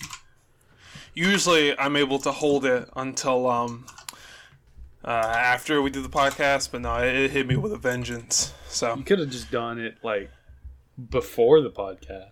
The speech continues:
Speaker 1: Yeah, but I didn't have to go before.
Speaker 2: Yeah. That's why we don't, like, ugh. This happens whenever we take you anywhere, too. It's the funny
Speaker 1: It
Speaker 2: part.
Speaker 1: does.
Speaker 2: <laughs>
Speaker 1: Um,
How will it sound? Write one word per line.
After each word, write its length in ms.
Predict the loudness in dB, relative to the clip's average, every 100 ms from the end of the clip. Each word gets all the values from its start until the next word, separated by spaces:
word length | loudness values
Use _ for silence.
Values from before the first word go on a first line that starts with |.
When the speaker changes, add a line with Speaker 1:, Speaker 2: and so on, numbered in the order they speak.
| -10
Speaker 1:
Yeah, 280 | 0 2 4
but 100 | 4
I 40 |
didn't 220 | 4 2 0
have 140 | 0
to 80 | 0
go 240 | 2 2
before. 480 | 0 -6 -8 -8 -10 -16 -18 -20 -18
Speaker 2:
Yeah. 400 | -6 -2 -2 -4 -10 _ -20 -20 -20 -20 -20 -20 -20 -20 _ -20 -20 _
That's 120 | 0
why 140 | 6 6
we 100 | 6
don't, 240 | 2 4
like, 280 | 4 4 -2 _ _ _ 2
ugh. 340 | 4 4 0 -6 -20 -20 _ _ _ _ _ _
This 100 | -6
happens 400 | 2 4 4 0
whenever 320 | 2 0 0
we 140 | -4 -4
take 280 | -4 -6 -8
you 140 | -14
anywhere, 340 | -12 -12 -14 -12
too. 300 | -10 -10 -14 _ _ _
It's 140 | -18 -14
the 80 | -12
funny 280 | -6 -6
Speaker 1:
It 80 | -6
Speaker 2:
part. 240 | -6 -6 -4
Speaker 1:
does. 200 | -6 -6 -10 -20 -20 -20 -12 2
Speaker 2:
<laughs> 480 | 2 2 -10 2 4 4 2 -8 -8 -10 -12 -12 -20 _ _ _ _ -8 0
Speaker 1:
Um, 640 | 4 6 6 4 2 -6